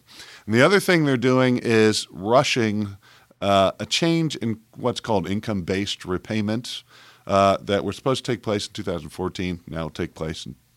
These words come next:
two thousand twelve, if the administration gets its way. And basically what that's doing is capping how much of your income is subject to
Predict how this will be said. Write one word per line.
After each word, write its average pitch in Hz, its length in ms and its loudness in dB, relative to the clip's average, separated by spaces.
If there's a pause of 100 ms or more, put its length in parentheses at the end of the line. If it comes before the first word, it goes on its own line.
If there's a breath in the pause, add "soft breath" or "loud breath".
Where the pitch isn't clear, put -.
two - 140 -10
thousand 78 260 -6
twelve, 87 320 -4
if - 60 -18
the 82 80 -10
administration 80 520 -10
gets 76 220 -12
its 76 160 -14
way. 87 280 -6 (340 loud breath)
And 123 80 -4
basically 139 480 2
what 117 200 2
that's 110 280 0
doing 107 400 0
is 90 360 -4 (440 soft breath)
capping 151 540 2
how 135 180 0
much 135 260 0
of 110 160 -4
your 117 180 0
income 131 680 -2 (640 soft breath)
is 104 160 -2
subject 127 800 0 (160)
to 107 420 0